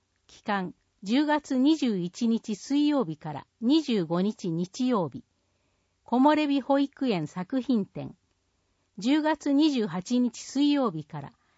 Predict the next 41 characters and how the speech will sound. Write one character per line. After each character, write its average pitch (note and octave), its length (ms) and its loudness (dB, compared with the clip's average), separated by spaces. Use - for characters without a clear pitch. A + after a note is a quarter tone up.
十 C#4+ 280 2
一 D4+ 220 -4
月 C#4+ 280 -4
一 B3+ 240 -4
日 A#3 300 -4
日 F#3 360 -4
曜 G3 220 -2
日。 - 140 -16
富 C#4+ 240 2
田 D4+ 100 0
東 B3+ 320 0
小 D4+ 340 0
学 D4 240 -2
校 D#3+ 200 -6
作 F#3+ 340 -6
品 G#3+ 260 -2
展。 - 280 -14
十 C#4+ 260 2
一 D4+ 220 -2
月 C#4+ 280 -2
四 A#3 140 0
日 B3 240 -4
水 C#4 300 0
曜 C4+ 160 2
日 E3 120 -6
か D#3 200 -8
ら - 160 -14
八 C4 240 4
日 C4 180 0
日 G#3+ 340 -4
曜 G#3 220 -2
日。 A#3 160 -18
福 - 320 -4
川 C4+ 300 0
こ A3 180 -4
ど C4+ 140 2
も C#4 180 4
園 D#3 220 -2
作 G3 380 -6
品 G#3 240 -2
展。 - 260 -14